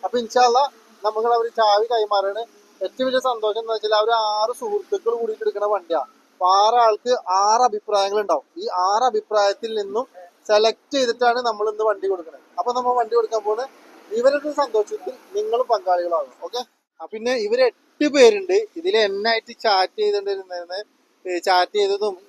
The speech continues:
ഞാൻ വണ്ടി എടുത്ത് കൊടുത്താ മതി എന്നുള്ള പറഞ്ഞതും, ഏ, ജിജേഷ് എന്ന് പറഞ്ഞ ഇവനാണ്. ഇവനിപ്പോ നമ്മളടുത്ത് വീഡിയോ കോളിൽ വന്നിട്ടുണ്ട്. ഏ, ഇവൻ ആർമിയിലാണ് ഉള്ളത്.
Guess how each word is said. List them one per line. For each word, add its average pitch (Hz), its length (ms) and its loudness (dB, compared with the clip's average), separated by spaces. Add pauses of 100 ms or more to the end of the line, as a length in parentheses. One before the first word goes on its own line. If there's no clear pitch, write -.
(120)
ഞാൻ 175 220 0
വണ്ടി 196 180 0
എടുത്ത് 208 240 -2
കൊടുത്താ 202 440 2
മതി 202 240 -2
എന്നുള്ള 208 300 -2
പറഞ്ഞതും, 190 400 0 (380)
ഏ, 180 400 2
ജിജേഷ് 208 580 4
എന്ന് 208 140 2
പറഞ്ഞ 208 260 6
ഇവനാണ്. 202 600 2 (120)
ഇവനിപ്പോ 180 340 -2
നമ്മളടുത്ത് 208 440 2
വീഡിയോ 190 400 2
കോളിൽ 196 340 2
വന്നിട്ടുണ്ട്. 196 560 0 (600)
ഏ, 165 280 0
ഇവൻ 196 180 2
ആർമിയിലാണ് 208 640 6
ഉള്ളത്. 196 300 2